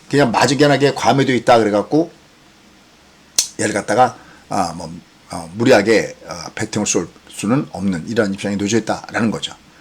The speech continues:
그래서 얘가 하락 추세 속에 있지만 다만 과매도 국면에 있는 거,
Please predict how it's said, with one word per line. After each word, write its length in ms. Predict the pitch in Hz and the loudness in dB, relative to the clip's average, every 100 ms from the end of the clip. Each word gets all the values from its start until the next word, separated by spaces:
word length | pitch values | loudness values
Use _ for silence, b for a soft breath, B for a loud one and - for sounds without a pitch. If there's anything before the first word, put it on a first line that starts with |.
| - | -8
그래서 200 | 92 92 B B B B B - | -8 -8 B B B B B 2
얘가 280 | 127 135 127 | 4 6 4
하락 500 | - - 175 180 175 | 2 0 2 2 2
추세 260 | 190 151 | 0 2
속에 320 | 123 110 113 | 2 2 2
있지만 580 | 104 - 87 110 147 196 - _ | 2 0 0 4 4 2 -10 _
다만 440 | - 85 127 170 180 | -8 2 4 2 -2
과매도 840 | - 98 131 165 - 117 117 151 156 | -2 4 6 4 2 2 4 2 2
국면에 300 | 113 110 110 | 0 2 2
있는 200 | 95 90 | 0 -2
거, 340 | 87 117 185 | 2 4 4